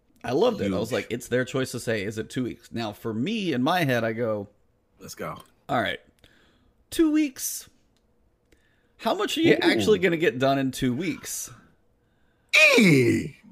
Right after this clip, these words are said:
Speaker 1: Uh, no, no,
Speaker 2: I'm
Speaker 1: no, no.
Speaker 2: shocked.
Speaker 1: No, this is my, this is where the tinfoil hat comes on. I don't
Speaker 2: Okay,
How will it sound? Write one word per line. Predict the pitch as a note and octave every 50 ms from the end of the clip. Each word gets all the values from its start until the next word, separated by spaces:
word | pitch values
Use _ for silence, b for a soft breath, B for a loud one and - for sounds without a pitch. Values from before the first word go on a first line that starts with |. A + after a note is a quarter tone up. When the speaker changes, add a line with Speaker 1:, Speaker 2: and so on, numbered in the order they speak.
| -
Speaker 1:
Uh, | - E3 G#3 - - - -
no, | D#3+ F#3 A3
no, | D4 -
Speaker 2:
I'm | -
Speaker 1:
no, | C#4+ C#5+
no. | - - C5
Speaker 2:
shocked. | C5 B4 A#4 F4+ A3+ - - - A#2
Speaker 1:
No, | B2 C3+ D#3+ F3 D#3+ D3 B2 A2+ G#2+ G#2 - -
this | A2 C3+ D3+ -
is | F3 E3 D#3+
my, | D3+ D3 C#3+ C3+ A#2+ -
this | A#2 D3 A3 -
is | A3 G#3+ D#3+ D#3
where | - - C#3+ D3+ D#3 D3+ D3+ D3+ D3 C#3+
the | B2+ B2 C#3
tinfoil | B2 - C3+ A#2+ A#2+ - A#2+ A2 G2 F2+
hat | - - E3+ F#3 - -
comes | - B2+ A#2+ B2 A2
on. | A#2+ G#2+ F#2 - - b b b b b b b b -
I | A2+ A2+
don't | A#2 G#2+
Speaker 2:
Okay, | -